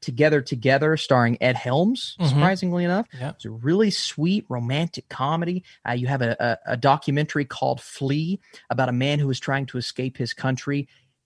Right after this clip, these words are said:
Speaker 1: It's an animated documentary, Dave.
Speaker 2: Yeah.
Speaker 1: You would love this, man.
Speaker 2: Okay.
Speaker 1: You would absolutely love this. It is a
Speaker 2: Wow.
Speaker 1: beautiful piece of filmmaking.
Speaker 2: Mm-hmm.
Speaker 1: And then the other two big ones, uh, a movie called Mass.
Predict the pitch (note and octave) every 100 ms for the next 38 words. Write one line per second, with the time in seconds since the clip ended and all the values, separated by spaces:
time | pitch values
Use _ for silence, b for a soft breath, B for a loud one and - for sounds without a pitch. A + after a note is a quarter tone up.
0 | - C#3+ C3+ - - D#3+ G#3+ D#3 A#2 A2+
1 | A2 A#2+ A2+ A#2+ A2+ G#2 F#2+ - A#2+ A#2+
2 | - - B2 A#2+ G2 _ - F#3+ B2 B2
3 | C3+ - - - A2+ A2 A2 A2 A#2+ D#3
4 | E3 D3+ D3 - C3+ A#2 A#2+ A#2 A2+ A2+
5 | - C3 B2 A2+ A#2+ A#2 A2 A2+ B2+ F3
6 | G3 F3+ C#3+ C3 A#2+ C3+ B2 A#2 - B2+
7 | A#2+ A#2+ A2+ A#2+ C3+ A#2+ B2+ B2 G3 A#3+
8 | A#3 A3 F#3+ F3+ C3+ C3 A2+ A2+ C3 -
9 | _ b b A#2+ A#2+ A#2 - C#3+ D3 -
10 | C3 A#2+ A#2 B2 A#2+ F#2+ - - - -
11 | -